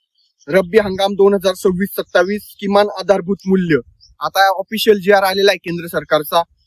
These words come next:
याच्यामध्ये दोन हजार सव्वीस सत्तावीस चं उल्लेख केलेला आहे. आता कोणकोणते पिकं आहे तुम्ही बघू शकता, गहू आहे, बार्ली आहे, हरभरा आहे, मसूर आहे, मोहरी आहे आणि करडई.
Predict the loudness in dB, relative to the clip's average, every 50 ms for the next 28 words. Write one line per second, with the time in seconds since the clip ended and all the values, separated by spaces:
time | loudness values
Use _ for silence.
0 | -6 -6 -4 -2 0 0 2 2 2 2 2 2 2 2 0 0 0 2 2 2
1 | 0 0 0 -2 -2 -2 -4 -4 -4 -6 -6 -4 -2 -2 -2 -2 -2 _ _ -10
2 | -6 -4 -2 -2 -4 -6 _ _ _ _ _ _ -4 0 2 2 2 2 0 -4
3 | -2 -2 0 0 -2 -4 -8 _ -20 -16 -14 -4 2 4 6 6 6 6 4 0
4 | _ _ -4 -4 0 2 2 2 2 2 0 -2 -2 -2 -4 -2 -2 -2 -4 -4
5 | -4 -4 -4 -4 -4 -6 -6 -8 -6 -4 -2 -2 -2 -4 _ _ _ _ 0 4
6 | 4 4 4 4 2 0 0 0 0 2 2 2 2 2 -2 -6 -4 -4 -4 -4
7 | -2 -2 0 2 2 2 2 2 2 0 0 -2 -6 _ _ _ _ -4 -2 -2
8 | -2 -2 -2 2 4 6 6 6 4 2 2 2 2 2 -2 -4 -2 -2 -2 -2
9 | -4 -4 -2 -2 0 2 0 0 -2 -4